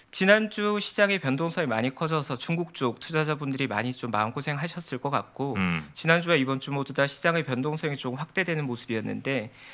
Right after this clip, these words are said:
Speaker 1: 그 시장 변동성 확대의 메인 이슈가 중국의 긴축 가능성에 대한 논란이 조금 있었습니다.
Speaker 2: 네.
Speaker 1: 네,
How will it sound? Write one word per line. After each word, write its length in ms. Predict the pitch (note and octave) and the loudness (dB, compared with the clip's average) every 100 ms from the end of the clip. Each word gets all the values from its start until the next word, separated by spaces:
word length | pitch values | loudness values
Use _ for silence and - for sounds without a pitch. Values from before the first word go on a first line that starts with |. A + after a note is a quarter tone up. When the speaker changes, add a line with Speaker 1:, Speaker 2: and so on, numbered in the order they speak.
| - | -8
Speaker 1:
그 120 | - D3 | -2 0
시장 380 | - G#3+ A3+ | 2 4 4
변동성 460 | G3 D3+ E3+ F3 F#3+ | 2 0 -2 0 0
확대의 320 | E3+ - E3 | -2 0 0
메인 220 | A#2 A#2+ | 2 2
이슈가 580 | C3+ - - C#3+ D3+ D3+ | 0 -4 -2 2 4 2
중국의 560 | - - F#3 G#3 F#3+ E3+ | -2 -2 -2 2 2 0
긴축 380 | - F3 G#3+ - | -2 -4 -2 0
가능성에 480 | E3 D#3+ D3+ C#3+ C3 | 0 0 -2 -2 0
대한 160 | A#2+ | -2
논란이 280 | A2+ C3+ A#2+ | 0 0 0
조금 280 | - A#2+ A#2+ | -6 -6 -6
있었습니다. 720 | C3+ D3+ - G#2+ G2 A#2+ A#2+ | -4 -4 -4 -8 -2 -2 0
Speaker 2:
네. 340 | G2 F2+ A#2+ G#3 | 4 4 4 2
Speaker 1:
네, 260 | C3 A2+ | 0 0